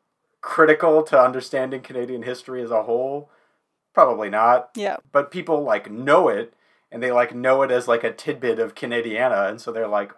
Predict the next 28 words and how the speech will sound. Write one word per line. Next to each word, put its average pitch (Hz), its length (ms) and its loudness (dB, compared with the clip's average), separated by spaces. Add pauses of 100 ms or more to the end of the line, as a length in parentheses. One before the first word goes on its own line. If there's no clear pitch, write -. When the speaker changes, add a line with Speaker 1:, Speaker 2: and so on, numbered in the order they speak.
Speaker 1:
"Oh, 98 220 -2
of - 100 -16
course, - 380 -2 (920)
gotta 120 180 -4
have 135 180 -2
Laura 127 200 -2
Secord 135 400 -6
in 98 80 -10
there. 110 160 -4
How 131 60 -8
come 135 120 -14
you 131 80 -18
didn't 135 140 -14
have 127 160 -8
Laura 135 200 -6
Secord?" 156 520 -14
Speaker 2:
Mm-hmm. 208 220 -12 (200)
Speaker 1:
Which 185 160 -6
is 214 100 2
ironic, 214 460 6
because 180 240 -2
if 156 100 -6
you, 170 300 -8
if 156 140 0
everybody 185 340 -2
already 156 360 6
knows 143 380 0
it, 101 200 -12